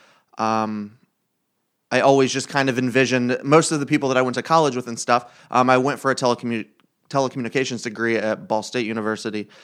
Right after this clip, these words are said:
Um, they had a really great telecommunications and radio program. And just in Indiana, I guess you just either, you end up at a news station or you kind of end up, like,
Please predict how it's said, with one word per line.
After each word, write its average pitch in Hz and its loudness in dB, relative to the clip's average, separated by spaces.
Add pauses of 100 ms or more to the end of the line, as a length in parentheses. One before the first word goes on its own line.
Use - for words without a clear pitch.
(240)
Um, 113 -2
they 127 4
had 123 2
a - -2
really 113 -2
great 110 -4
telecommunications 113 -6
and 107 -8
radio 113 0
program. 110 -2 (400)
And 117 -4
just 117 -10 (140)
in 120 -4
Indiana, 120 -2
I 113 -4
guess 113 -8
you 113 -8
just 113 -10
either, 110 -4 (180)
you 120 -2
end 120 0
up 117 0
at 110 -4
a 110 -4
news 120 -4
station 160 -4
or 120 -2
you 113 -4
kind 113 -6
of 104 -6
end 113 -6
up, 110 -4
like, 107 -8